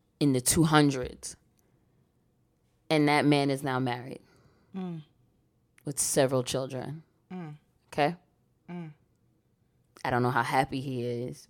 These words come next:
Speaker 1: but
Speaker 2: He's married with several
Speaker 1: he's
Speaker 2: children.
Speaker 1: married with several children. And I can't see that topic not coming up. I can't see it.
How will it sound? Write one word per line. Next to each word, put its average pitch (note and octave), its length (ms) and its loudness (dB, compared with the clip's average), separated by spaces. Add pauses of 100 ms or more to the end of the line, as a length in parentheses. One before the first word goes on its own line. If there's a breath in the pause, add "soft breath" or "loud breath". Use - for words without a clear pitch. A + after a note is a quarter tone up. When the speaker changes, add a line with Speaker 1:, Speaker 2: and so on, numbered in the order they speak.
Speaker 1:
but - 440 -10
Speaker 2:
He's D3+ 180 -20
married C3 320 -16
with - 100 -20
several - 260 -20
Speaker 1:
he's D3+ 160 -10
Speaker 2:
children. C3 100 -6
Speaker 1:
married B2 280 2
with D3 120 -2
several - 280 -6
children. - 420 -14 (960)
And D3+ 460 4
I D3+ 300 10
can't - 800 -2 (280)
see D#3 800 2 (680)
that C#3 340 4
topic B2 400 2
not - 200 -14
coming - 340 -12
up. - 160 -12 (840)
I D3 80 -10
can't F#3+ 200 6
see E4 220 8
it. - 240 0